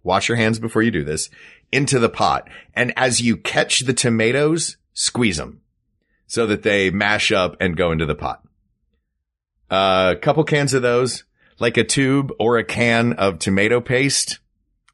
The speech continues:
Uh, and now you've got your base. And that's what you, you salt, you spice, you add mushrooms, peppers, whatever you want from there. That is the base for a pasta sauce that I like to start with.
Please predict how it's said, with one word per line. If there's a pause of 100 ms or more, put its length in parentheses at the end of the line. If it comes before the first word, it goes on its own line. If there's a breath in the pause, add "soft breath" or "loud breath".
(540)
Uh, (100)
and
now
you've
got
your
base. (640)
And
that's
what
you, (180 soft breath)
you
salt,
you
spice,
you
add
mushrooms,
peppers,
whatever
you
want
from
there. (340 soft breath)
That
is
the
base
for
a
pasta
sauce
that
I
like
to
start
with.